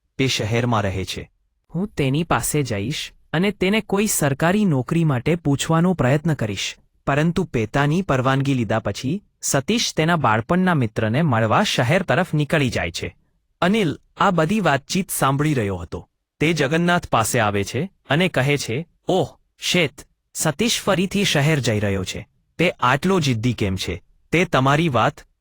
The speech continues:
કેમ સાંભળતો નથી?" "તમે ખૂબ સારા પિતા છો. આ ઉંમરે તે કંઈ નહીં સમજે. જ્યારે હું તેની ઉંમરનો હતો, ત્યારે હું પણ તેના જેવો જ હતો.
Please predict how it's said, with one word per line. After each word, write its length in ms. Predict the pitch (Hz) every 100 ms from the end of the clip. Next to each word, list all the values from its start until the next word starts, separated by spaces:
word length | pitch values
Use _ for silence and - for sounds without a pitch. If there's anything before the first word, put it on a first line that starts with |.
| -
કેમ 220 | 151 185
સાંભળતો 600 | 160 127 117 110 104 98
નથી?" 380 | 85 85 92 87 _ _ _
"તમે 260 | 151 139 180
ખૂબ 420 | - - 202 233
સારા 400 | - - 120 143
પિતા 400 | 170 156 139 131
છો. 300 | 110 95 82 _ _ _ _ -
આ 180 | 170 202
ઉંમરે 540 | 151 127 139 147 98 - _ _ _
તે 120 | 170 165
કંઈ 340 | - 160 214
નહીં 300 | 165 131 170
સમજે. 500 | - 113 98 92 80 _ _ _ _ 127
જ્યારે 380 | 131 131 165
હું 240 | 208 151 180
તેની 360 | - 143 160 -
ઉંમરનો 480 | 131 131 165 175 156
હતો, 380 | 110 104 104 - _ _
ત્યારે 280 | 135 135 185
હું 240 | 156 151 165
પણ 240 | 160 170
તેના 420 | 165 131 123 151
જેવો 320 | 151 139 135
જ 80 | 147
હતો. 320 | 107 - 87